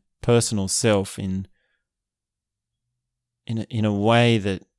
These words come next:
i-, in a, in a way that is almost inhuman.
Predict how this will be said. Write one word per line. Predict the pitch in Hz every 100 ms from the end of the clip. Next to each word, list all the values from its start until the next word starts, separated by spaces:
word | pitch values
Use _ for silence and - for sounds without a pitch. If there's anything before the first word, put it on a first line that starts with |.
| _ _ _ _ _ _ _ _ _ _ _ _ _ _ _ -
i-, | 117 -
in | 117
a, | 113 104 98 101 _ _ _ _ _ _ _ _ _ _ _ _ _ _ _ _ _ _ _ _ _ _ _ -
in | 147
a |
way | 131 131 180 214
that | 151
is | 123 98 - _ -
almost | 185 214 151 -
inhuman. | - 156 143 110 - 139 147 104 90 104